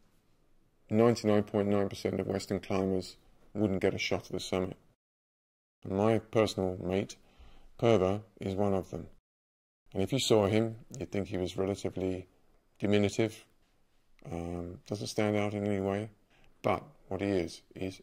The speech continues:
phenomenally strong. And strong, I believe, mentally. The key to his strength is his mental strength. Because his bad day at the office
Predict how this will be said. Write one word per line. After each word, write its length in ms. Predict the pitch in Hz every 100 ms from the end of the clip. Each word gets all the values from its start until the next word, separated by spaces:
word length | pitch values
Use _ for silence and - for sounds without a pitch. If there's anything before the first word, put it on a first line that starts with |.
| -
phenomenally 800 | - 107 104 104 104 87 85 85
strong. 360 | - 90 107 - _ _ _ - _ _
And 80 | 104
strong, 380 | - 151 104 104 - - _ _ _ _ _ _ -
I 100 | 98
believe, 440 | 127 87 90 104 - - - - -
mentally. 600 | 101 123 127 - 87 90 - _ _ _ _ _ _ _ _ _
The 80 | -
key 300 | - 143 135
to 120 | 113
his 180 | 110 110
strength 360 | - 110 90
is 100 | -
his 160 | - 92
mental 300 | 104 104 -
strength. 380 | - 98 - - _ _ _ _ _ _
Because 340 | - 117 107 - _ _ - -
his 200 | 147 143
bad 280 | 120 117
day 200 | 110 104
at 60 | 101
the 120 | 104
office 400 | 104 - - -